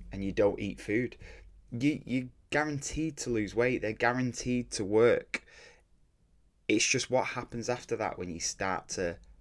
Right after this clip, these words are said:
want to live your life normally again and not like a fish just drinking things. It's just crazy. So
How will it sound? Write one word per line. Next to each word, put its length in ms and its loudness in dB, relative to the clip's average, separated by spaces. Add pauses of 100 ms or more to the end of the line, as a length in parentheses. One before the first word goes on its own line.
(300)
want 200 -2
to 100 -4
live 240 -2
your 140 0
life 280 -2
normally 520 -2
again 280 -4
and 120 -6
not 200 -8
like 480 -6 (1400)
a 60 -12
fish 560 2
just 320 -10
drinking 520 -6
things. 500 -12 (1000)
It's 220 -4
just 380 -6
crazy. 560 6
So 320 4